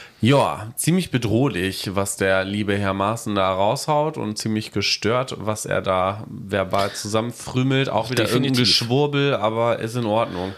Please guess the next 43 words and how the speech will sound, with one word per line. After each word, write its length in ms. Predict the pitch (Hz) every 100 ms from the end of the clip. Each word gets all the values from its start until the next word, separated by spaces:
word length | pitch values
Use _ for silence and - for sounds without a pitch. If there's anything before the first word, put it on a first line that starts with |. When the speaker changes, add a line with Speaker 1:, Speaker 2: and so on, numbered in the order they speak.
| -
Speaker 2:
Und 140 | 127 -
passend 360 | 156 160 151
dazu 560 | 131 175 - 180 160 156 139
ein 220 | 131 123
Wahlplakat 720 | 127 156 160 147 139 135 -
der 100 | 123
C 140 | -
D 120 | 120 113
U 200 | 156 -
aus 160 | 113
Sachsen-Anhalt, 1040 | 107 - - 113 123 135 131 123 127 - - _ _
ähm, 640 | - 107 101 104 104 101 104
mit 200 | 104 113
dem 140 | 107 98
Titel 300 | 151 147 127
drauf, 480 | 113 110 151 - - -
„Kein 300 | - 165 214
Bock 180 | 208 208
auf 160 | 165 160
Kommunismus? 840 | 151 147 147 208 208 262 - - - - - -
Wir 380 | 101 135 202
auch 180 | 135 -
nicht. 320 | 92 85 -
Darum 300 | 104 127 151
am 120 | 120 110
sechsten 360 | 120 - 123
Juni 320 | 120 123 127
C 120 | 127 127
D 120 | 131
U 200 | 110 87
wählen.“ 360 | 87 87 85 - - - - 269
Wo 100 | 107
ich 80 | 107
mir 120 | 117
denke, 280 | 117 123 127
okay, 380 | 101 - 104 147 - - - - - -
ich 280 | 123 135 -
kenn 300 | - 139 139
keine 460 | - 143 190 190 185
Partei 400 | 156 156 147 147
in 100 | 131
Deutschland, 760 | 135 143 - 135 139 131 -
die 320 | 131 131 127